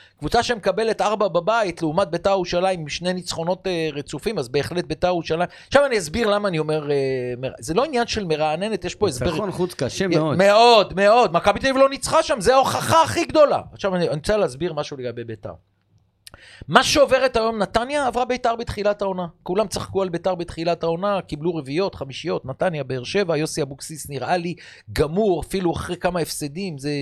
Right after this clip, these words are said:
Speaker 1: היו שמועות מצד עיתונאים שמסקרים את ביתר ירושלים, שאולי הוא בדרך החוצה, הנה הוא המשיך, הביא שני ניצחונות רצופים.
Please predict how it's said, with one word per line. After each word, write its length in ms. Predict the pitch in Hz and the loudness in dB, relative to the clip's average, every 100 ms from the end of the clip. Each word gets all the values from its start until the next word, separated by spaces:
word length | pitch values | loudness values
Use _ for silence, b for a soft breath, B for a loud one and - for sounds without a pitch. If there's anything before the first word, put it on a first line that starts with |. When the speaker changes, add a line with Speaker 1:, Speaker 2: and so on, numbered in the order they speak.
| 135 135 B B | -6 -8 B B
Speaker 1:
היו 240 | - 175 170 | -2 0 0
שמועות 480 | - 160 175 190 | 0 2 0 0
מצד 340 | 156 - 175 151 | -4 -2 -2 -2
עיתונאים 500 | 147 - 160 156 170 | -4 -2 -2 -2 -4
שמסקרים 460 | 143 - 127 156 | -8 -10 -12 -12
את 80 | 151 | -10
ביתר 200 | 139 - | -4 -2
ירושלים, 420 | 156 139 151 160 | -2 -2 -4 -2
שאולי 280 | - 147 165 | -4 -2 0
הוא 100 | 160 | 0
בדרך 400 | 147 156 147 - | -2 -6 -8 -10
החוצה, 420 | 131 156 233 208 | -8 -8 -4 -4
הנה 200 | 185 196 | -2 -2
הוא 80 | 175 | -4
המשיך, 340 | 147 - 208 156 | -6 -6 -6 -6
הביא 160 | 156 | -10
שני 220 | 151 180 | -6 -6
ניצחונות 460 | 175 165 147 175 170 | -6 -8 -8 -8 -8
רצופים. 320 | 139 131 139 | -12 -12 -14